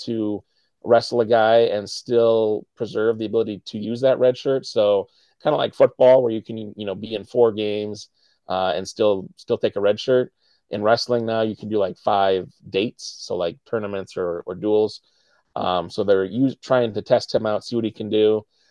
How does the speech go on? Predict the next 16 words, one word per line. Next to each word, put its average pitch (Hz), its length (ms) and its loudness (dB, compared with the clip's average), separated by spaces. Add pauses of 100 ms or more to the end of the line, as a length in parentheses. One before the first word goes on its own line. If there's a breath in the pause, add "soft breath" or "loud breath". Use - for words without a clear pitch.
(180)
Uh, 110 280 4
and 127 140 2
this 143 180 6
was 165 120 2
definitely 156 440 4
his 139 160 0
best 131 300 2
win. 113 340 -2
I 101 60 -8
mean, 101 180 -6
he, 113 400 -4
he 110 80 -8
was 101 140 -10
two 139 240 -4
and 131 100 0
one 127 420 -2